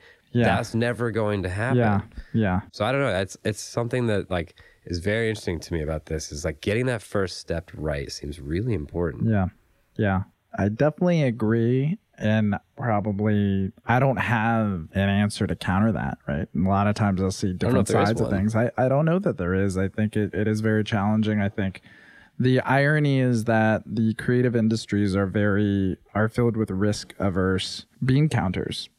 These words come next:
Speaker 1: And really,
Speaker 2: Yeah.
Speaker 1: I don't, I don't think most people understand that the studios came about because they needed a model to mitigate risk.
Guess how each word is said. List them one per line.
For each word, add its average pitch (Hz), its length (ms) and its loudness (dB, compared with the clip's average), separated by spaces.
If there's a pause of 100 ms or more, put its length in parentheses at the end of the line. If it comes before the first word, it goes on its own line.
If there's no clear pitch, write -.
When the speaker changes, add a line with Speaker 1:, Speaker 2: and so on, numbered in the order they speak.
(120)
Speaker 1:
And 135 240 2
really, 135 420 2
Speaker 2:
Yeah. 117 120 0
Speaker 1:
I 135 100 4
don't, 135 240 2
I 143 80 4
don't 143 160 2
think 139 140 2
most 127 200 2
people 123 200 2
understand 123 480 2
that 107 100 -4
the 110 100 0
studios 143 960 2 (140)
came 131 300 2
about 113 460 2
because 110 840 0
they 120 380 2
needed 127 420 2
a 113 120 2
model 101 560 2
to - 180 -10
mitigate 90 480 -2
risk. - 480 -12